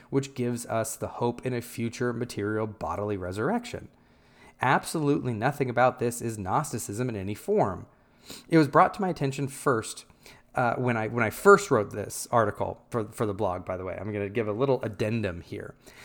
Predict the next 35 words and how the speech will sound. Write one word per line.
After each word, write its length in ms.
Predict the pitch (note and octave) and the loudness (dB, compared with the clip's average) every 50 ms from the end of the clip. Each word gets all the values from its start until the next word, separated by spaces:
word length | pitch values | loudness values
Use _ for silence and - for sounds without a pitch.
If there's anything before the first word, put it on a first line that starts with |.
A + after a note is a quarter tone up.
| - - - | -20 -4 0
that 120 | D3+ C3+ | 2 2
I 40 | C3 | 2
didn't 360 | A#2+ B2+ E3 G#3 B3+ C4+ A#3 | 2 4 6 6 6 6 2
address 400 | A3+ G3 - - D3 D3 C#3+ - | 0 -2 4 4 4 4 4 0
the 100 | - C#3+ | -4 -6
claim 420 | C#3+ - - B2 G#2+ G#2 G#2 G#2+ G#2+ | -6 -6 -4 -2 -2 -2 -2 -2 -2
that 200 | - - - - | -4 -4 -6 -10
Calvinism 760 | - - - C#3+ D#3+ E3 D#3 E3 E3 D#3 D3 D#3 D#3 C#3 A#2+ | -8 -4 2 4 4 4 4 2 0 0 -2 -2 -2 -2 0
may 160 | A#2 A#2+ C3 | 0 0 0
be 140 | C3+ C#3+ C#3 | 0 -2 -2
Gnostic 460 | B2+ A2 A2 A2 - - A#2+ A#2+ - | -2 -2 -4 -4 -4 -6 -6 -6 -6
simply 600 | - - - - - D#3 D#3+ D#3 - D#3 D#3+ D#3 | -6 -6 -6 -2 0 0 0 0 0 -2 -2 0
because 540 | C#3 D3 C#3 - - - G#2+ G2 G2 F#2+ - | -2 -4 -6 -6 -6 -4 -4 -4 -4 -6 -6
it's 220 | A#2 A2 - - | -8 -8 -8 -10
deterministic. 1200 | - B2+ B2 A#2 - - - - F#2+ F2+ F2 F2 F#2+ G#2+ C3 C#3 C3+ - - - - - - - - - - - - - - - _ - | -8 -8 -8 -8 -8 -10 -8 -8 -8 -6 -6 -6 -2 -2 0 0 -2 -4 -6 -8 -12 -12 -16 -20 -20 -20 -20 -20 -20 -20 -20 -10 _ 2
That 160 | C3 B2+ B2 | 2 4 4
is, 240 | A2+ G#2 G2+ - - - - - _ | 2 0 -2 -4 -10 -16 -20 -14 _
that 120 | - C#3+ C#3 | 2 4 4
it 60 | D3 | 4
was 160 | C#3+ C3+ A2+ | 2 2 0
not 380 | A#2+ A#2 A#2+ C#3 F3+ G3+ - - | 2 2 6 6 6 6 4 2
the 80 | G3 | -2
claimed 420 | G3 - - D#3 C#3+ D3 D3+ C#3+ C3 | -2 -2 0 0 2 2 2 0 0
similarities 760 | - - D3 C#3 C3+ B2 A#2+ A#2+ A#2+ A#2+ A#2+ A#2+ A#2 A2 A#2 | 0 0 0 0 2 2 2 4 4 4 2 2 0 -2 -2
in 100 | A2 G#2 | -6 -6
how 260 | - - B2 B2+ B2 | -2 0 2 2 2
one 200 | A#2 A#2+ A#2 A2 | 2 0 -2 -2
obtains 760 | G#2 G2 - - - - D#3+ D#3+ D#3 C#3 A#2+ G#2+ A2 G#2+ - | -4 -6 -8 -12 -8 -4 -2 0 0 0 0 -2 -4 -4 -2
or 160 | A#2+ A#2 A2+ | -2 -2 0
uses 600 | G#2+ G#2+ A2+ C3+ D#3+ F3+ F3+ D3+ C3+ C3 A#2 - | 0 -2 0 0 2 2 2 4 4 2 2 2
some 220 | - - A2+ G#2+ G#2 | 0 -2 -2 -4 -2
kind 180 | - A2 G#2 | -4 -4 -4
of 80 | G#2 G2 | -4 -4
secret 380 | - - B2 A2+ - - A2+ | -4 -6 -6 -4 -4 -6 -2
knowledge 500 | G#2 A2+ G#2+ G#2 G2 F#2+ F#2+ F#2+ - - | 0 0 0 0 -2 -4 -6 -8 -10 -12